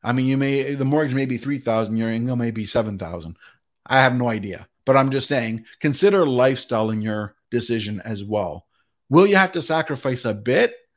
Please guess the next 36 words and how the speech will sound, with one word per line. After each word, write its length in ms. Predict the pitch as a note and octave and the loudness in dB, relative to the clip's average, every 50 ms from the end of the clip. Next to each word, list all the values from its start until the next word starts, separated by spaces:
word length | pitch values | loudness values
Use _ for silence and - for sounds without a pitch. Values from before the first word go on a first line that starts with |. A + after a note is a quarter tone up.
| _ _ _ _ | _ _ _ _
Yes. 480 | - A2 A2+ B2+ B2+ G#2 F2+ - - | -6 0 2 2 2 2 0 -6 -8
In 100 | - C3+ | -4 -2
the 60 | C#3+ C3+ | -2 0
beginning, 420 | B2 C3 B2 C3+ F3+ F#3+ F#3 F3+ | 0 0 2 2 2 2 2 0
you 140 | F3 E3+ D#3 | 0 0 0
will. 540 | C#3+ C3 C3 C3+ A#2+ F#2 E2 C#2+ - - _ _ _ _ _ _ | 0 0 2 2 4 2 2 -2 -8 -16 _ _ _ _ _ _
No 100 | - C#3+ | 0 2
matter 260 | D3 D#3+ F3 F3 D#3 D3 | 4 4 4 6 4 4
what 260 | C3+ C3 D3 - - | 4 4 2 2 0
you 100 | C#3 B2 | -4 -6
buy, 240 | G2 G#2 G2+ G#2 A2 | -6 -6 -6 -4 -4
no 120 | A#2 A#2+ | -2 -2
matter 240 | B2 B2+ C3 B2 A#2+ | 0 0 0 0 -2
who 140 | G#2+ C3+ C3+ | -2 -2 -2
you 200 | C#3 B2+ A#2+ A2+ | -2 0 0 0
are 140 | A2+ A2+ G#2+ | 0 0 0
or 60 | A2+ | 0
what 180 | A2+ A#2 A#2 | 0 -2 -2
your 160 | A2+ A#2+ A2 A2 | -2 -4 -4 -4
income, 380 | A#2 A#2+ G#2 F#2+ - - F2+ - - - - - | -6 -6 -8 -12 -14 -16 -18 -20 -20 -20 -12 -8
the 80 | C#3 | -6
beginning, 680 | C3+ B2+ B2 E3 D3+ C3 D3 F3+ F#3+ F#3+ G3 G#3 G#3 | 0 2 2 2 2 2 2 2 2 2 0 -2 -2
initial 720 | G3 D3+ C3+ C#3+ D#3 D#3+ - - E3+ D#3+ D3+ - - - _ _ _ _ _ _ _ - | -4 -4 -4 -4 -4 -4 -2 0 2 2 2 2 -2 -6 _ _ _ _ _ _ _ -18
start 420 | - - - C#3+ C3+ C3 C3+ C3+ - - - - | -16 -4 2 4 4 4 4 2 -2 -12 -12 -4
is 180 | - F3+ F3+ E3+ | 0 2 4 6
a 60 | F3 | 6
little 300 | E3 D#3 D#3+ E3 D#3 D3+ | 6 6 6 6 6 6
bit 280 | C3+ C#3 C3+ C3+ C3 - - _ _ _ _ _ _ _ _ | 6 6 4 4 2 -2 -8 _ _ _ _ _ _ _ _
of 140 | - C#3+ B2 | -2 0 2
a 60 | A#2+ | 0
push. 420 | - - A#2+ - - - - - - _ _ _ _ _ _ _ _ _ _ _ _ _ _ _ _ _ _ _ _ _ _ _ _ _ _ _ | 0 0 -2 -4 -4 -6 -8 -10 -12 _ _ _ _ _ _ _ _ _ _ _ _ _ _ _ _ _ _ _ _ _ _ _ _ _ _ _
Just 240 | C3 B2 F#3+ F#3+ F#3+ | 2 4 4 4 4
saying, 240 | G3+ F#3 D#3+ D3 B2 | 4 2 0 2 2
don't 260 | A#2+ D#3 E3 E3+ E3 | 4 4 4 4 4
overstretch 560 | E3 D3+ D3 C#3+ C#3 - - - D3 C3+ - | 2 2 4 2 0 -2 0 0 0 0 0
yourself, 540 | - A#2 G#2 - - A2+ G2 F#2+ G2+ - - | -4 -6 -6 -4 -2 -2 0 -2 -2 -6 -12